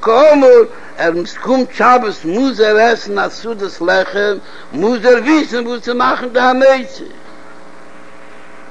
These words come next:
און דארף גייט דאס, ווייס ער נישט. האט צו טון מיט חשבון משפט, האט צו טון מיט יראת דעה, האט צו טון מיט אבן עזרא,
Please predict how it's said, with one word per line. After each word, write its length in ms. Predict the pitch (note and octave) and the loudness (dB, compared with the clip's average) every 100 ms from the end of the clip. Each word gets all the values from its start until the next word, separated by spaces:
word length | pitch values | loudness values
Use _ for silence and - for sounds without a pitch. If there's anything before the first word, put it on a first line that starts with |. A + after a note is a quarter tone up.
| - - - - - - - - - A#1+ A#1+ B1+ - - - - - - - - D#3 | -18 -18 -18 -18 -18 -18 -18 -20 -20 -20 -20 -20 -20 -20 -20 -20 -20 -20 -18 -10 -6
און 120 | F3 | -4
דארף 280 | F3 B3+ B3+ | 0 0 -2
גייט 160 | C#4 B3+ | -10 -4
דאס, 360 | B3+ C#4 B3 A#3 | 2 2 2 0
ווייס 320 | B3 B3+ - | -2 -2 0
ער 100 | B3 | 0
נישט. 340 | B3 B3 A3+ - - - - - - - - - - - - - | 0 -6 -10 -16 -20 -20 -20 -18 -18 -18 -18 -18 -18 -18 -18 -14
האט 260 | - A#3 A#3+ | 0 0 0
צו 140 | A3+ | -6
טון 300 | G#3+ G#3+ A#3 | -4 0 2
מיט 180 | A3+ G3+ | 0 -4
חשבון 460 | - A#3 G#3 G3+ F#3+ | -2 -2 -2 -6 -6
משפט, 680 | F3 - D#3+ F#3 F3 E3 | -6 -10 -8 -6 -6 -6
האט 260 | - B3 B3 | 2 2 2
צו 60 | A#3+ G3 | -8 -4
טון 260 | A3+ A#3 | -2 0
מיט 180 | G#3+ - | -2 -4
יראת 440 | G3 G#3+ A3 G3 E3 | 0 0 0 -4 -6
דעה, 340 | F3 F#3 F#3 F3 - - - | -4 -2 -4 -6 -14 -18 0
האט 220 | G3+ A#3+ | 4 4
צו 140 | A#3 A3 | 2 -4
טון 320 | - A3+ A#3 | 0 0 0
מיט 220 | G#3 - | -4 -2
אבן 340 | G#3 A3 A3 | 0 0 0
עזרא, 440 | F#3 F#3+ G3+ G3+ | 0 0 0 0